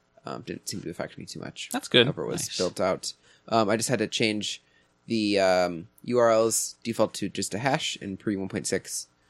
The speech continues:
Speaker 1: one point six, it's a hash bang.
Speaker 2: Mm. That's
Speaker 1: Um,
Speaker 2: interesting.
Speaker 1: there is a setting to remove that, but I just went
Speaker 2: Weird,
Speaker 1: for the
Speaker 2: weird
Speaker 1: default hash
Speaker 2: arbitrary
Speaker 1: bang.
Speaker 2: change that is unnecessary.
Speaker 3: Yeah.
Speaker 1: I think it was something to do with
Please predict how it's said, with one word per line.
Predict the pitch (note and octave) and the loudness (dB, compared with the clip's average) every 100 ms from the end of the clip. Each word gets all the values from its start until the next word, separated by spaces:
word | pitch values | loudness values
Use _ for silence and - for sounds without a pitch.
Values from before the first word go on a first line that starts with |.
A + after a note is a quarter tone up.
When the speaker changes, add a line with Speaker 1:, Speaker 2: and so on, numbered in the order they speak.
| _ - | _ -14
Speaker 1:
one | G2+ | -6
point | - | -4
six, | - - | -4 -6
it's | - | -12
a | - | -12
hash | F2+ - | -12 -6
bang. | A#2 A2 G#2+ A2+ _ | -2 0 -2 -8 _
Speaker 2:
Mm. | D3 C#3+ A#2+ - - _ - | -2 0 -2 -8 -18 _ -4
That's | D#3+ - | 2 4
Speaker 1:
Um, | A#3 | 4
Speaker 2:
interesting. | D#3 C3+ C#3+ | 4 6 8
Speaker 1:
there | D3 | 8
is | D#3+ | 6
a | |
setting | - C#3 B2 B2 | 6 6 6 2
to | B2 G2+ | -2 -4
remove | G#2+ A2 G#2+ | -4 -2 2
that, | A2+ A2 - | 6 6 4
but | F#2 F2 - - | 2 0 -2 -8
I | F#2 | -6
just | - E2 - - _ - | -4 -6 -6 -10 _ -2
went | D#3 F3+ | 6 6
Speaker 2:
Weird, | - | 6
Speaker 1:
for | |
the | D3+ | 8
Speaker 2:
weird | F#3+ F#3 E3+ | 10 10 10
Speaker 1:
default | C#3+ | 10
hash | C#3+ | 8
Speaker 2:
arbitrary | D3+ C#3+ D#3 C#3+ C#3 | 8 6 8 6 6
Speaker 1:
bang. | |
Speaker 2:
change | - C#3 C3 B2 - | 4 4 4 0 0
that | C3+ D3 | 0 0
is | D3+ | -2
unnecessary. | B2 A#2+ - - A#2+ B2 C3+ | -2 -2 -4 -6 -6 -6 -6
Speaker 3:
Yeah. | A2 G2+ F#2+ F2+ | -4 -2 -2 0
Speaker 1:
I | C3+ | 2
think | E3+ E3+ - | 2 0 0
it | D3+ | 2
was | C#3 C3 | 4 2
something | - D#3+ C#3+ D3 | 2 2 0 -2
to | D3 | -6
do | B2 B2+ B2+ B2+ | -8 -4 -4 -2
with | A#2 A#2 A2 | 4 6 6